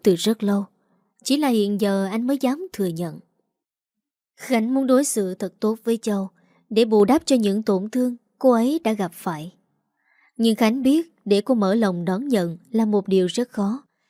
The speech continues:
bởi vì ai cũng đều có mặc cảm của riêng mình. Huống hồ gì cô còn là một người khiếm thị. Chị Hoa thấy anh ngồi một chỗ, trầm ngâm suy nghĩ gì đó,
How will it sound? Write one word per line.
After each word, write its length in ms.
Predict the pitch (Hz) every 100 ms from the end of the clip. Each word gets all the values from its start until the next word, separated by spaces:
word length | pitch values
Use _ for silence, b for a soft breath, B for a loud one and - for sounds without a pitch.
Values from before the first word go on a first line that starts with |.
| _ -
bởi 200 | 214 233
vì 100 | 233
ai 220 | 220 247
cũng 240 | 247 214 233
đều 220 | 196 180
có 140 | 233
mặc 220 | 269 208 -
cảm 320 | 196 175 175
của 160 | - 233
riêng 240 | 233 240 208
mình. 200 | 170 160 _ _ _ _ -
Huống 220 | 277 349
hồ 220 | 294 214
gì 320 | 190 185 175 -
cô 140 | - 285
còn 260 | 233 202
là 140 | 196 190
một 300 | 180 180 180
người 200 | 220 180
khiếm 320 | 170 220 311
thị. 320 | 247 180 160 - _ _ _ _ _ _ _ _ _ _ _ _ -
Chị 180 | 214
Hoa 220 | 202 220 214
thấy 140 | 226
anh 160 | 262 220
ngồi 160 | 190
một 200 | 170 170 170
chỗ, 340 | 196 170 190 269 -
trầm 220 | 220 190
ngâm 180 | 196 240
suy 200 | 233 247
nghĩ 260 | 214 175 180
gì 180 | 180 165
đó, 300 | 175 196